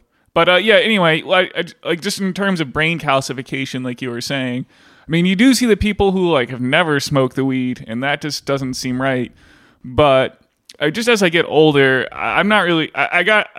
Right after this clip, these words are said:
I guess my, uh, opinion right now is that, yeah, doing drugs is a young man's game, and probably something that you should do. But, uh, as you get older, I, I, I feel like it's, it's not the way. Although, I mean, smoking weed once a week, if it works for you, I mean, it doesn't seem like the worst thing you could do.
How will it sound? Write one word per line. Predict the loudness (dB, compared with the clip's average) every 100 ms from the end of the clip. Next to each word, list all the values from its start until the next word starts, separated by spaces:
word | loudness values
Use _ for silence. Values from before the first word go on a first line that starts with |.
| -14 -6
I | -2 2
guess | 2 2
my, | 0 2 2
uh, | 2
opinion | 0 0 0 0
right | 0
now | 2 2 0
is | -2
that, | -2 -4 -6 -6
yeah, | -6
doing | -2 0 0
drugs | 0 -2 -2
is | -8
a |
young | -4 -4 -4
man's | -4 -6
game, | -6 -6 -4 -6 _ -6
and |
probably | 0 0 0
something | -2 -4 -4
that | -4
you | -6
should | -6 -2 -2 -2
do. | -4 -2 -4 -6 _ _ _
But, | -2 0 0
uh, | -2 -4 -4 -4 -4
as | -6
you | -4
get | -4
older, | 0 2 4 2 0 -8
I, | -10 -10 -10
I, | -14 -10 -12
I |
feel | -2 0
like | 2
it's, | 0
it's | -4 -6
not | -4 -2 0 0
the | -2
way. | -2 -2 -4 -8 -2
Although, | 2 2
I |
mean, | 2 -4
smoking | -2 -2 0 -2
weed | -4 -8
once | -10 -10
a |
week, | -14 -14
if | -16 -14
it | -10
works | -10 -10
for | -10 -8
you, | -6
I | -6
mean, | -8 -12
it | -14 -18 -18 -12
doesn't | -10 -8 -12 -10
seem | -10
like | -10 -12
the | -12
worst | -12 -10
thing | -10
you | -10
could | -12 -10
do. | -8 -10